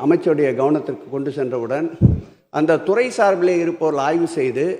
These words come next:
இந்த மாதம் முப்பதாம் தேதிக்குள் அந்த பாதையை செப்பனிட்டு, பக்தர்கள் வருகைக்கேற்றாற்போல் அது மாற்றி அமைக்கப்படும் என்று உத்தரவாதம் அளித்திருக்கின்றார்கள்.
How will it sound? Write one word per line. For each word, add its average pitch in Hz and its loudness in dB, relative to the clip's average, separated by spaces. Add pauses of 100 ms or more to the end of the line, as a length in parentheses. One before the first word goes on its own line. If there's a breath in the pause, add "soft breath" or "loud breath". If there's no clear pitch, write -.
(420)
இந்த 214 2
மாதம் 202 2
முப்பதாம் 208 2
தேதிக்குள் 170 0 (300)
அந்த 139 -4
பாதையை 180 2
செப்பனிட்டு, 165 -2 (460)
பக்தர்கள் 196 0
வருகைக்கேற்றாற்போல் 160 0 (300)
அது 143 -4
மாற்றி 175 0
அமைக்கப்படும் 143 -4
என்று 131 -4
உத்தரவாதம் 135 -4
அளித்திருக்கின்றார்கள். 123 -6